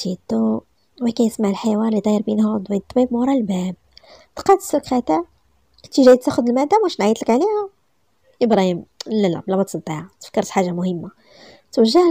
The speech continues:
للوطو، هز التيلي، كيعيط للكوميسير، كيعلمو بلي باغي يسحب الشكوى اللي على معتصم.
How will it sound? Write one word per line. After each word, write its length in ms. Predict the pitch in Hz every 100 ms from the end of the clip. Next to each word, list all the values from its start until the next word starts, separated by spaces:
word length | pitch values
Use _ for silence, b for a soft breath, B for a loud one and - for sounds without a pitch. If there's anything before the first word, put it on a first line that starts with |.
| 311
للوطو، 340 | 277 277 311
هز 160 | 285 208
التيلي، 300 | - 233 226
كيعيط 420 | 226 190 180 180
للكوميسير، 640 | 180 - 175 175 - 330
كيعلمو 460 | 320 247 180 190 220
بلي 220 | 233 185
باغي 240 | 175 170 180
يسحب 240 | - -
الشكوى 420 | - - 240 285
اللي 120 | 294
على 140 | 277 285
معتصم. 580 | 277 247 226 208 196